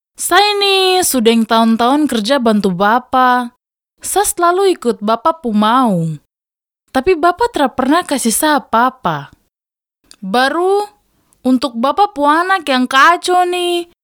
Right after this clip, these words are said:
bapa dong makan deng senang-senang sampai." Terus, de bapa bilang sama dia, "Anak, ko itu yang selalu deng bapa. Jadi,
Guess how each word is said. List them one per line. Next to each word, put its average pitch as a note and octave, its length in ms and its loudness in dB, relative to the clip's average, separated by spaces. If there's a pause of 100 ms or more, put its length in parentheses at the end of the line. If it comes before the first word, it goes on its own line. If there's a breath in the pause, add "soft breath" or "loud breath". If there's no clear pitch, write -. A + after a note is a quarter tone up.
(320)
bapa D#4 320 -2
dong G#4+ 160 0
makan A4 400 0
deng C#4 80 4
senang-senang C4 640 0
sampai." F3+ 720 -2 (800)
Terus, G3+ 640 0 (480)
de G#3+ 160 0
bapa A3 320 0
bilang G#3+ 320 2
sama E3+ 320 0
dia, D#3 480 -2 (640)
"Anak, G3+ 640 -2 (880)
ko C4+ 240 0
itu C#4 400 -2 (400)
yang F3 240 0
selalu G3 480 -2
deng D#3+ 240 -2
bapa. D#3+ 640 -6 (840)
Jadi, C#4+ 720 0